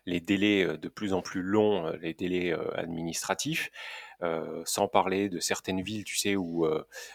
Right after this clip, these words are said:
où le gouvernement, euh, d'avant, enfin précédent, avait, euh, validé un permis et puis en fait, eux, ils arrivent au pouvoir et juste par esprit de contradiction pure, euh,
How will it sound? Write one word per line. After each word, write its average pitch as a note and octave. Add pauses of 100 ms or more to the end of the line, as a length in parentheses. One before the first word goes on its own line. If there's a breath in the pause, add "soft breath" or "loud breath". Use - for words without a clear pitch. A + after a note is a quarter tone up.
(140)
où - (460)
le F2+
gouvernement, G2+
euh, E2
d'avant, F#2+
enfin E2
précédent, G2+ (340 loud breath)
avait, G2+
euh, E2
validé G2+
un F2
permis G#2+
et E2
puis F2
en E2
fait, -
eux, A2
ils G2
arrivent G2
au F#2+
pouvoir G2
et E2+
juste E2+
par F#2+
esprit -
de F2
contradiction G#2
pure, - (400 loud breath)
euh, E2+